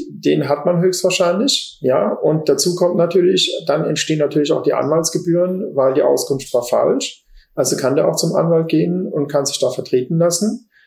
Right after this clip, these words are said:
Das ist nur die Frage, wie hoch ist da der Streitwert? Da muss man sich's anschauen, also welche Gebühren kann der Anwalt verlangen.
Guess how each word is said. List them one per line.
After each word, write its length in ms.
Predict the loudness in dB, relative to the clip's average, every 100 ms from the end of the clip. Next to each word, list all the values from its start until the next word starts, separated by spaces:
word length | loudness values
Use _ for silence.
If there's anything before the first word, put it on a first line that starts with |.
| _
Das 140 | -2 0
ist 80 | 0
nur 120 | 0
die 80 | 0
Frage, 540 | 0 2 2 2 2 0
wie 100 | 2
hoch 180 | 2
ist 140 | 0 0
da 80 | 0
der 100 | 0
Streitwert? 680 | 0 0 2 2 2 0 0
Da 80 |
muss 240 | 0 0 -2
man 80 | -2
sich's 220 | -2 -2
anschauen, 420 | -2 0 0 2
also 200 | 2 2
welche 220 | 2 0
Gebühren 360 | -2 0 0 0
kann 180 | -2 0
der 120 | 0
Anwalt 300 | 0 -2 -2
verlangen. 360 | 0 0 0